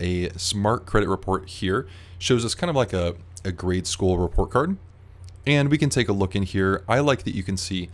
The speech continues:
all of the inquiries, public records as well. And this is just a sample account. This is not my, <laughs> my account. Um, I thought about using my own account, but, uh, it would give away too much, like, personal information and then somebody could steal my identity,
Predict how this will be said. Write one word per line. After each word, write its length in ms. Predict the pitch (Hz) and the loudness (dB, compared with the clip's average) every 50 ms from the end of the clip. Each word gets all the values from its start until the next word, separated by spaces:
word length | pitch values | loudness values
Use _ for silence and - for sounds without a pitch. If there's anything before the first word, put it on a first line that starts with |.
| - - - - - - - - | -16 -18 -18 -18 -18 -18 -2 2
all 160 | 101 107 107 | 4 4 4
of 80 | 92 | 4
the 120 | 87 - - | 2 -2 -2
inquiries, 640 | 113 123 - - 117 110 110 110 107 - - - - - - - - - - - - - - - - - - - - - - - - | -2 -2 0 2 2 2 2 2 0 -2 -4 -6 -8 -10 -14 -16 -18 -18 -20 -20 -20 -18 -18 -18 -18 -18 -18 -18 -18 -18 -14 0 2
public 260 | - 104 90 87 - | 4 4 4 4 2
records 380 | 98 98 95 - 101 92 85 | 0 -2 -2 -2 -4 -4 -4
as 100 | 82 80 | -6 -2
well. 320 | 87 98 104 104 104 95 - - - - - - | 2 4 4 4 4 2 -2 -8 -16 -16 -8 -4
And 80 | 123 151 | 0 0
this 160 | 190 185 214 | 2 2 0
is 120 | 196 147 | -2 0
just 200 | 123 123 - - | 0 -2 0 0
a 40 | 113 | -2
sample 340 | - - - 92 87 - 92 | -2 0 0 0 0 0 0
account. 240 | 90 - 95 92 90 | 0 0 -2 -2 -2
This 140 | 82 - | -4 -6
is 100 | 82 73 | -8 -6
not 180 | 80 80 82 - | -6 -6 -6 -6
my, 220 | 78 78 78 78 76 82 - - - - - - 101 - | -4 -4 -2 -4 -4 -6 -10 -16 -18 -18 -16 -14 -12 -10
<laughs> 420 | - - 113 - - - 120 107 | -6 -4 -4 -4 -2 -2 0 0
my 220 | 117 107 98 98 | 2 2 4 4
account. 320 | 98 95 - 104 101 - - - - - - - - | 2 2 2 0 -2 -2 -6 -12 -18 -16 -18 -8 -2
Um, 160 | - 90 90 - | 0 0 0 0
I 80 | 92 | -2
thought 220 | 92 - - 180 170 | -4 -2 0 2 4
about 180 | 160 156 139 | 4 4 2
using 260 | 127 139 135 131 135 127 | 2 0 0 0 0 0
my 140 | 123 123 | 2 2
own 100 | 123 120 | 2 0
account, 440 | 120 113 - 117 120 123 95 90 87 | 0 0 0 0 0 0 -2 -2 0
but, 240 | 90 90 90 - - - - - - - - - - | 0 2 2 0 -2 -10 -16 -16 -16 -16 -16 -10 -4
uh, 440 | - 95 95 95 92 92 92 95 92 - | 0 2 4 4 4 4 4 2 2 0
it 60 | 101 | 0
would 100 | 110 101 | 0 0
give 100 | - 113 | 0 0
away 160 | 120 117 117 | 2 2 2
too 180 | 95 - - 113 | 2 2 0 0
much, 160 | 110 95 - | 0 0 -2
like, 200 | 101 87 - - | -4 -4 -4 -2
personal 340 | - 101 98 - - 101 92 | -2 0 0 0 0 -2 -2
information 440 | 87 - 87 90 90 92 - 113 | -2 -2 -2 -2 -2 -2 -2 -2
and 60 | 107 104 | -2 -2
then 120 | 95 90 | -2 -2
somebody 240 | - 85 85 85 82 | -2 -2 -2 -2 -2
could 100 | - 85 | -4 -8
steal 220 | - - 98 90 | -6 -4 -2 -2
my 160 | 87 85 85 | 0 -2 -2
identity, 480 | 87 85 82 104 135 135 95 90 95 - | -2 -2 -2 0 0 2 0 0 0 -2